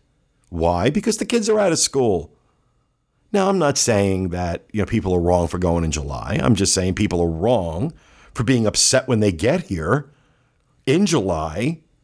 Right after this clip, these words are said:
because it's hot and it's crowded.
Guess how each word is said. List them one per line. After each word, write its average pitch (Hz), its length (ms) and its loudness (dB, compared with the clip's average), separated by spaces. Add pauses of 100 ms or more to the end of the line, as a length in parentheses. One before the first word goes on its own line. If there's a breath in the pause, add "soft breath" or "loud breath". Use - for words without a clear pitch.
(280)
because 104 260 2
it's 156 140 0
hot 147 600 0 (180)
and 214 100 2
it's 220 140 0
crowded. 240 520 0